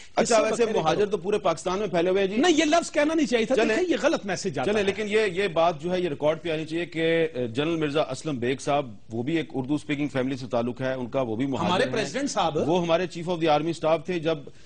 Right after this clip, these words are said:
Speaker 1: मिर्जा असलम बेग साहब को, अ, असगर खान केस में बुलाया गया, जिसमें सलमान अकरम राया साहब जो हैं, वो उस केस में शामिल थे, तो असलम बेग साहब कई मरतबा, एक मरतबा
Speaker 2: बेशक।
Speaker 1: नहीं, कई मरतबा अपने कदमों पर चलकर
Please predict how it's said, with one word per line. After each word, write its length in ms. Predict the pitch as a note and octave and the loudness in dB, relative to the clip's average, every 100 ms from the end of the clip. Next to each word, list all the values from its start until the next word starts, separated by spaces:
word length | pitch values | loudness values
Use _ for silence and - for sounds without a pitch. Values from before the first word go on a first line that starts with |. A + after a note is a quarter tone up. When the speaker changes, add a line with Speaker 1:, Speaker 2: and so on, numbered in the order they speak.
| - - | -14 -2
Speaker 1:
मिर्जा 240 | D3 F3 | 0 2
असलम 280 | F3 F3 F3+ | 0 0 -2
बेग 180 | C#3+ D#3+ | 0 0
साहब 260 | D#3+ E3+ D#3+ | 2 2 2
को, 480 | - E3+ F3 E3 - - - | -2 -2 0 -2 -8 -20 -10
अ, 40 | A2+ | -4
असगर 400 | B2 C#3+ G3+ G3+ | -2 0 2 2
खान 220 | F3+ F3 | 2 0
केस 280 | D3 E3 D#3+ | 0 -4 -2
में 80 | C#3+ | 0
बुलाया 240 | C3+ C#3 | 2 2
गया, 160 | C#3+ D3 | 2 0
जिसमें 400 | C3+ - D3 C#3+ | -2 -4 -4 -2
सलमान 320 | B2 B2+ C#3+ | -2 -2 0
अकरम 240 | C3+ C#3+ | -2 0
राया 180 | B2 D3+ | 2 0
साहब 260 | D#3+ D3 A#2+ | 0 -2 -2
जो 100 | C3 | -4
हैं, 240 | C3+ B2 - - - | -4 -6 -12 -16 -4
वो 180 | C#3+ C#3+ | -2 -2
उस 100 | - | -2
केस 280 | C#3 C#3 | -4 -4
में 60 | C#3 | -4
शामिल 320 | B2 B2 D3+ | -4 -2 -2
थे, 220 | D3 C3+ | -2 -4
तो 680 | C#3 - - - C#3+ C#3+ - - | -4 -10 -12 -2 0 0 -4 -8
असलम 300 | D3 D#3 F#3 | -6 -2 -2
बेग 200 | D#3 E3 | 0 -2
साहब 280 | D3+ F#3 E3 - | 2 0 0 0
कई 180 | G#3 | 0
मरतबा, 340 | G#3+ D#3+ C3 B2 | 2 -4 0 2
एक 180 | D#3 D#3+ | 2 0
मरतबा 60 | |
Speaker 2:
बेशक। 280 | F3 F3 F#3+ | -2 0 0
Speaker 1:
नहीं, 140 | G#3 F#3 - - | 0 -6 -14 -2
कई 180 | F#3+ A3 | 0 2
मरतबा 440 | G#3 G3 F3+ F#3+ | 0 -4 0 2
अपने 440 | F#3+ D3+ - F3 F#3 F#3 | 2 0 -4 -2 -4 -2
कदमों 300 | D3+ D#3 F#3 | -2 -2 -4
पर 360 | F#3 F3+ D3+ - | 0 -2 -2 0
चलकर 540 | F#3 G3+ D#3+ C3 F2+ | 2 2 0 -4 -6